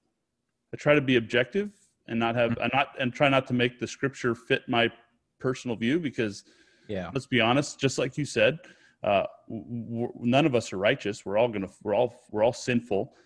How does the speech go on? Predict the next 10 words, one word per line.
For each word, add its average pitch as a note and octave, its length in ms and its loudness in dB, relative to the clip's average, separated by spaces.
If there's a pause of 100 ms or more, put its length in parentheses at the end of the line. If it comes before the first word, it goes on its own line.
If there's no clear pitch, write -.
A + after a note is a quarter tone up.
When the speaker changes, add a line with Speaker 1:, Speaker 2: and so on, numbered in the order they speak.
(220)
Speaker 1:
And, G2 340 -2
uh, G2 60 4
Speaker 2:
Mm-hmm. G#2 180 0
Speaker 1:
my B2 140 4
personal B2+ 560 -2
view B2 260 0
could A2+ 180 -10
be A2 120 -4
very G#2+ 260 -2
flawed. G#2+ 560 0